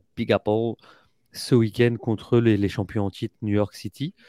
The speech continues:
Euh, on va vous souhaiter une très, très bonne semaine. On espère que vous avez passé un bon deux heures quarante-six en notre compagnie. Merci aussi à Jonathan d'être venu, euh,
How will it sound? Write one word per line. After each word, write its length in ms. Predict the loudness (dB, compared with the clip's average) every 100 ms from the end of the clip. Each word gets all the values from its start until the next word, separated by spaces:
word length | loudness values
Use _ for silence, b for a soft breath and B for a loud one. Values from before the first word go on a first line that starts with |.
| b b b
Euh, 220 | -2 0
on 100 | 2
va 80 | 4
vous 140 | 2 0
souhaiter 360 | -4 -2 -4
une 200 | -4 -10
très, 340 | -14 -12 -12 -12
très 200 | -8 -6
bonne 200 | -4 -6
semaine. 340 | -4 0 0
On 100 | -2
espère 260 | -4 -6 -6
que 60 | -2
vous 100 | 0
avez 120 | 0
passé 400 | -2 -6 -6 -6 b b b b b
un 1040 | -4 -2 -2 -2 -2 -4 -6 -8 -8 -10 -12 -12
bon 280 | -4 -2
deux 200 | 0 0
heures 120 | 0 -2
quarante-six 520 | -2 -4 -4 -6 -2
en 80 | -2
notre 160 | -2
compagnie. 440 | -4 -2 0 0 0
Merci 320 | 0 -2 -6
aussi 200 | 0 2
à 220 | 2 2
Jonathan 500 | 0 -2 0 0 -2 -4 b b b b b
d'être 260 | 4 4 4
venu, 340 | 2 4 4
euh, 360 | 4 4 0